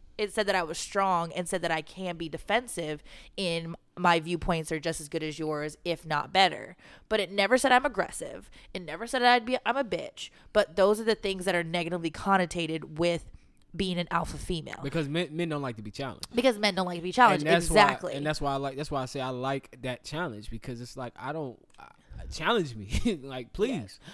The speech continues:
Speaker 1: But alpha females also don't like to sit there and be arguing with an alpha male all the time.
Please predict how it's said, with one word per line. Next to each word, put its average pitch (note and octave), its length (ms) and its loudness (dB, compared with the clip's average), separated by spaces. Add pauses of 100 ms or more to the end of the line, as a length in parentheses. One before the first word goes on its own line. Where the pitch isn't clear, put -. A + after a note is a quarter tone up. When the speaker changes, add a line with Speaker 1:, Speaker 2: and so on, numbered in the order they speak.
(140)
Speaker 1:
But C#4 300 8
alpha D4+ 320 8
females B3+ 460 4
also A#3+ 340 10
don't G3+ 300 8
like G3+ 180 2
to F#3 100 0
sit - 280 -2
there F3 240 4
and E3 260 -4
be F#3+ 480 -4 (460)
arguing G#3+ 540 8
with E3+ 140 4
an E3+ 100 0
alpha D#3+ 300 -2
male D#3 180 -4
all C3+ 180 -4
the C#3+ 120 -10
time. - 400 -10